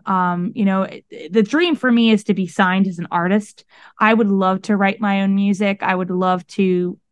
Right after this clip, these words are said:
tell more stories. I think songs are, are the gateway to a good story. And I, I've worked in, in healthcare for, for a long time now. And,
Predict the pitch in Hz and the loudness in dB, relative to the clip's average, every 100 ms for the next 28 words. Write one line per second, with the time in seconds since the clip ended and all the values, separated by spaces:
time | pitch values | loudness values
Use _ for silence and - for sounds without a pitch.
0 | _ - 214 196 190 190 - 208 185 196 | _ 2 4 4 4 0 -2 -2 0 2
1 | 214 202 185 202 196 - _ _ _ - | 2 0 0 -2 -2 -6 _ _ _ -18
2 | - 214 208 214 208 208 196 185 180 - | 2 4 6 4 2 2 2 0 -4 -4
3 | 196 190 190 160 208 196 208 196 196 - | -2 -2 -4 0 -2 0 0 0 0 0
4 | 220 202 196 196 214 180 214 170 - 202 | 0 2 2 0 -4 2 2 0 -4 0
5 | 196 226 320 - - - - - 220 208 | 2 0 -2 -6 -20 -20 -20 -2 2 2
6 | 196 196 196 - 208 202 196 - 220 202 | 2 0 -2 -4 0 4 2 2 2 2
7 | 240 233 226 208 - - 208 196 - 214 | -2 -2 -2 -2 -4 -4 -2 -2 -2 -6
8 | 214 - 208 196 214 202 - 214 202 196 | -4 -2 -2 -2 -4 -4 -2 0 2 2
9 | 196 202 196 196 254 302 320 311 202 190 | 0 0 0 2 2 4 2 2 0 -2